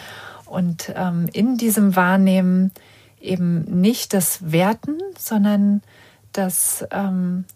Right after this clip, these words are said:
die, die Freude daran, sich selbst zu begegnen.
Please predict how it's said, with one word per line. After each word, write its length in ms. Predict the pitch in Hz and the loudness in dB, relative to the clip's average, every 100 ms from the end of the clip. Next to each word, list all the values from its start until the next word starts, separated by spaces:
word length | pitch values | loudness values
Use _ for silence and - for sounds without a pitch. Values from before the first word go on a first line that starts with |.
| - | -8
die, 220 | 190 156 _ - | -6 -6 _ -8
die 100 | 180 | -8
Freude 580 | - - 196 262 277 | -8 -4 4 4 4
daran, 400 | 185 165 160 170 | 2 2 0 -2
sich 200 | 170 175 | -2 -2
selbst 340 | - 196 196 - | -2 -2 -2 -2
zu 100 | 185 | -2
begegnen. 760 | 160 151 156 156 156 160 165 | -4 -4 -4 0 0 0 -2